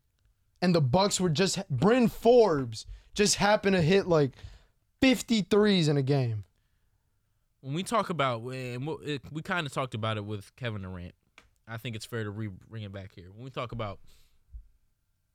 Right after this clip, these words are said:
Speaker 2: direness, for lack of a better word, when we talk about the inevitability of a player's skill, a player's ability, we saw four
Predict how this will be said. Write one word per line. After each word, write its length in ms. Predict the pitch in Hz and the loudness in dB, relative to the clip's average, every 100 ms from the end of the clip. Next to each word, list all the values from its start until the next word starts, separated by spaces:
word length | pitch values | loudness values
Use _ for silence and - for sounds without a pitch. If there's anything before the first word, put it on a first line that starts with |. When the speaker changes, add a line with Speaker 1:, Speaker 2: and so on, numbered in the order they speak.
| _ _ _ - 113 | _ _ _ -20 -12
Speaker 2:
direness, 1080 | - 117 123 117 104 95 95 92 90 - - _ | -6 -4 -2 -4 -6 -10 -12 -14 -18 -20 -20 _
for 120 | 113 | -14
lack 260 | 101 107 - | -12 -12 -12
of 80 | |
a 60 | 101 | -14
better 240 | 92 95 | -12 -12
word, 320 | 90 87 82 82 | -12 -14 -16 -14
when 100 | 107 | -14
we 60 | |
talk 200 | 107 120 | -12 -12
about 200 | 113 107 | -10 -10
the 140 | 107 110 | -10 -10
inevitability 880 | 113 117 110 92 110 104 98 87 - | -8 -6 -8 -8 -10 -10 -10 -14 -16
of 140 | 110 | -16
a 60 | 101 | -14
player's 520 | - - 104 110 113 | -16 -10 -8 -6 -8
skill, 480 | - - 110 120 175 - _ _ _ _ _ _ _ _ _ - | -10 -10 -8 -8 -8 -16 _ _ _ _ _ _ _ _ _ -20
a 40 | |
player's 380 | 107 - 120 107 | -14 -8 -6 -6
ability, 500 | 104 98 113 135 175 185 _ _ _ _ _ _ _ _ _ _ _ _ _ _ _ _ _ _ _ _ _ _ _ _ | -8 -8 -6 -6 -8 -12 _ _ _ _ _ _ _ _ _ _ _ _ _ _ _ _ _ _ _ _ _ _ _ _
we 140 | 147 | -8
saw 460 | 160 180 151 127 113 - _ _ | -4 -2 0 -2 -4 -12 _ _
four 460 | 156 160 165 156 | -2 0 2 0